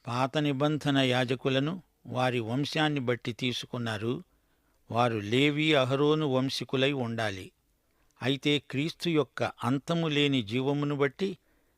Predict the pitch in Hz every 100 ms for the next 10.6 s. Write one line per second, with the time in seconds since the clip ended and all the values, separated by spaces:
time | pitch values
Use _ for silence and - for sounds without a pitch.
0 | _ 101 120 147 151 147 - 123 131 131
1 | 127 127 151 127 117 110 - 110 95 98
2 | _ _ _ _ _ _ - 110 131 143
3 | 165 143 139 143 143 143 127 135 139 143
4 | 147 120 131 127 151 139 135 147 170 _
5 | _ _ _ _ _ 127 135 135 156 143
6 | 135 127 127 117 120 - 113 110 107 98
7 | - _ _ _ _ _ _ - 120 147
8 | 165 151 135 135 147 - 127 104 - 110
9 | 117 147 147 151 143 - 120 123 135 165
10 | _ _ _ - 120 123